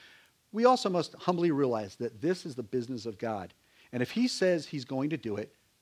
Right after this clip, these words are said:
we ought not to assume that just because we're not creative enough to guess what that might look like,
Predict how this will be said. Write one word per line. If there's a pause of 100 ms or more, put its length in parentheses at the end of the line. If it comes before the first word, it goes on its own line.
(140)
we
ought
not
to
assume
that
just
because
we're
not
creative
enough (280)
to
guess
what
that
might
look
like,